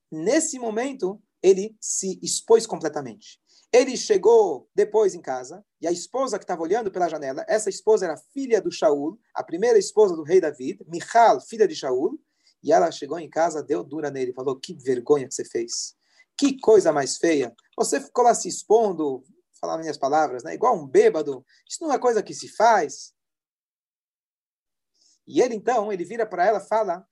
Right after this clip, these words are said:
"O meu, o Hashem escolheu a mim de seu pai." O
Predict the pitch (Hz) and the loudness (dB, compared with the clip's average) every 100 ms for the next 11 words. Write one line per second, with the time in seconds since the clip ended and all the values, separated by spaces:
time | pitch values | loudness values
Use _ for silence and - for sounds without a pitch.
0 | _ - 170 208 285 440 330 - 147 - | _ -8 -4 -4 -4 -4 -6 -6 -10 -8
1 | 269 262 220 _ 170 - - 180 233 202 | -6 -6 -6 _ -14 -10 -6 0 2 2
2 | 220 277 233 233 _ _ _ 135 147 320 | -2 -10 -12 -16 _ _ _ _ 4 4
3 | - - 233 220 170 139 107 | 4 2 2 2 2 0 -2